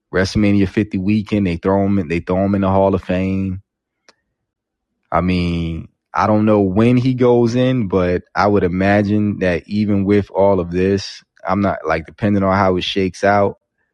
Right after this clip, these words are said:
we'll still probably get Vince in the Hall of Fame, probably sooner rather than later now that he's gone,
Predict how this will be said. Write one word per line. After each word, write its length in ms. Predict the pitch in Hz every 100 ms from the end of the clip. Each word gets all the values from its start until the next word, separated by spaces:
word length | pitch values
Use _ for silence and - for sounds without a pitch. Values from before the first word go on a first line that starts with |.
| _ _ _ _ _ _
we'll 280 | 98 113 107
still 320 | - 120 101
probably 340 | - 95 87
get 260 | 82 90 82
Vince 300 | 90 87 -
in 60 | 85
the 80 |
Hall 220 | 82 82 78
of 60 |
Fame, 440 | - 90 82 80 80
probably 360 | 104 104 90
sooner 320 | 80 - 87
rather 300 | 85 82 80
than 180 | 80 78
later 240 | 90 87 78
now 200 | 78 78
that 100 | 78
he's 200 | 78 -
gone, 480 | 87 90 80 78